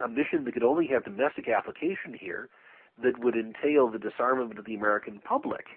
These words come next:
And why is it that the media is going along with this as opposed to exercising some kind of a watchdog role once again? Well, it's because we're living in the post-Republican environment of two thousand and nine. The question is not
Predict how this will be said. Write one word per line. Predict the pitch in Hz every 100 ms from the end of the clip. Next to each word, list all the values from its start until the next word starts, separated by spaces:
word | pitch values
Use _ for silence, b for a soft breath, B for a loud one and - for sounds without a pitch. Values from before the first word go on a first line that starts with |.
| _ -
And | 120 117
why | 113 135
is | 180 170
it | 151
that | 117
the | 117
media | 113 190 208
is | 117
going | 123 131
along | 113 113 190 202
with | 131
this | 110 -
as | 113
opposed | 113 104 -
to |
exercising | 104 - 123 101 98 131 123
some | 107
kind | 110 104
of |
a | 113
watchdog | 139 214 - 113 92 87
role | 90
once | 90 -
again? | 101 175 156 B B B B
Well, | 156 147
it's | 147
because | 196 - 156
we're | 151 143
living | 120 143 156
in | 147
the |
post-Republican | - 113 110 127 - 107 104 110 120
environment | 123 123 175 208 101 101
of | 107
two | - 123
thousand | 104 104 98 139
and |
nine. | 147 220 117 - B B B B -
The |
question | - 160 165 - 143
is | 113
not | 113 110